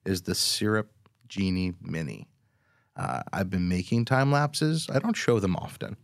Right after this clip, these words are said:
but I've been making time lapses for years. But this is such a tiny accessory, and, you know, I'm concerned about what's in my bag, right?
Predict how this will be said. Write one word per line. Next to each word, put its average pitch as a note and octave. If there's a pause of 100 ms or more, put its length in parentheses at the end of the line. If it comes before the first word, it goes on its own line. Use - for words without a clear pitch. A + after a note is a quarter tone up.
(180)
but G2
I've F#2+
been G2
making B2
time G2
lapses F2+
for -
years. G#2+ (520)
But F#2+
this C3
is -
such -
a G#2
tiny A2
accessory, G#2
and, F#2
you G2+
know, G2
I'm F2
concerned F#2+
about F2
what's E2+
in C#2+
my -
bag, E2
right? F#2+